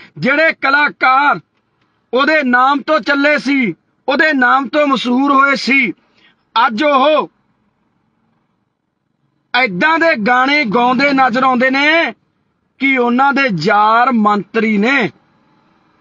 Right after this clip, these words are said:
ਤੇ ਮੈਂ ਅੱਜ ਨਾਮ ਵੀ ਲੈ ਦਿੰਨਾ ਕਿ ਅੰਮ੍ਰਿਤ ਮਾਨ, ਜਿਹੜਾ ਕਦੇ ਉਹਨੂੰ ਆਪਣਾ ਵੱਡਾ ਭਰਾ ਮੰਨਦਾ ਸੀ, ਜਿਹੜਾ ਕਦੇ ਸਿੱਧੂ ਮੂਸੇਵਾਲੇ ਨਾਲ ਬੰਬੀਹਾ ਬੁਲਾਉਂਦਾ ਸੀ,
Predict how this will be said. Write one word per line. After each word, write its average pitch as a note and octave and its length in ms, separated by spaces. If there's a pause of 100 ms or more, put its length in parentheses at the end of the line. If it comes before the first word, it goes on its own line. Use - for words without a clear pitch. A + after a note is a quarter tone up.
(1160)
ਤੇ C#4 140
ਮੈਂ D#4 180 (180)
ਅੱਜ A#3 140
ਨਾਮ C4+ 500
ਵੀ D4+ 140
ਲੈ C#4 200
ਦਿੰਨਾ C4+ 480 (640)
ਕਿ D4 220 (140)
ਅੰਮ੍ਰਿਤ C4+ 400
ਮਾਨ, B3 420 (720)
ਜਿਹੜਾ C4+ 380
ਕਦੇ C#4+ 320
ਉਹਨੂੰ D4 200
ਆਪਣਾ C#4 340
ਵੱਡਾ A3+ 320 (140)
ਭਰਾ A#3+ 280
ਮੰਨਦਾ C4 380
ਸੀ, A#3+ 340 (520)
ਜਿਹੜਾ C#4+ 320
ਕਦੇ C4+ 300
ਸਿੱਧੂ B3+ 380
ਮੂਸੇਵਾਲੇ C#4 640
ਨਾਲ C4 380
ਬੰਬੀਹਾ A#3+ 640
ਬੁਲਾਉਂਦਾ C#4 380
ਸੀ, A#3+ 340